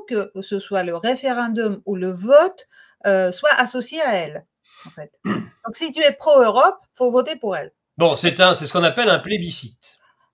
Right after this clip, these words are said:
Speaker 1: Exactement.
Speaker 2: Et non
Speaker 1: Donc,
Speaker 2: un référendum.
Speaker 1: euh, sur ce plébiscite, euh, il y a donc aujourd'hui les résultats, deux mille voix d'écart sur un pays.
Speaker 2: Alors hier, hier matin, euh, vous me disiez, euh, c'est ga-, c'est le,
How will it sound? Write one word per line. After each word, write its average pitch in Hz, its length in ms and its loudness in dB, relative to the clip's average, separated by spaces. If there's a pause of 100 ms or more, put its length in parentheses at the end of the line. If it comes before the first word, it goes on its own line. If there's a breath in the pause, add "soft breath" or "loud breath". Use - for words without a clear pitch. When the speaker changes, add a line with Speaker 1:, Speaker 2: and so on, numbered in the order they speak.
(140)
Speaker 1:
Exactement. 214 800 -2
Speaker 2:
Et 127 80 -10
non 160 80 -4
Speaker 1:
Donc, - 100 0
Speaker 2:
un 139 40 -2
référendum. 190 560 -2
Speaker 1:
euh, - 40 -4
sur 370 240 -4
ce 349 120 -8
plébiscite, 320 800 -4 (880)
euh, 185 240 -2 (540)
il 240 400 -8
y 254 160 -4
a 233 200 0
donc 185 240 -8
aujourd'hui 180 380 -8
les 160 80 -4
résultats, 226 500 -4 (220)
deux 294 420 -6
mille 269 240 -4
voix 208 260 -4
d'écart - 580 -10 (640)
sur 170 140 -10
un 151 100 -10
pays. 226 140 -2
Speaker 2:
Alors 196 180 6
hier, 214 720 2
hier 220 300 -4
matin, 190 680 0
euh, 127 340 -10
vous 139 200 -12
me 165 140 -6
disiez, 156 800 -6
euh, 123 140 -16
c'est - 260 -2
ga-, 160 320 -2
c'est 165 260 -8
le, 139 260 -4